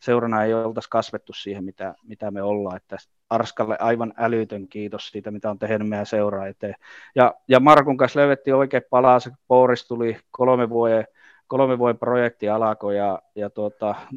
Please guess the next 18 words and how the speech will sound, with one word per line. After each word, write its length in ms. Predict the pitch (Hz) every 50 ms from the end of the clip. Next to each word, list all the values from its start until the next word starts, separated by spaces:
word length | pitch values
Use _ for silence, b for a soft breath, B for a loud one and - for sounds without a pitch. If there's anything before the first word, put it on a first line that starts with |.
| -
tämähän 200 | _ 131 120 123
on 60 | 123
tietenkin 280 | 123 135 131 131 139 139
korona 360 | - 143 135 139 139 131 123
sotkenut 500 | 117 - 127 113 - _ 120 117 113 -
tämän 140 | _ 117 113
jo 60 | 117 113
niin 160 | 120 120 117
moneen 300 | 117 117 117 113 110 107
kertaan, 360 | - 110 110 107 - 107 104
ja 60 | 104
kaikki 300 | - 117 110 104 - -
tietää, 360 | - _ 107 107 104 104 104
se 80 | - -
on 100 | 107 110
niin 120 | 113 110
tylsä 260 | 107 117 113 110 117 110
tarina, 400 | - 113 110 113 113 113 107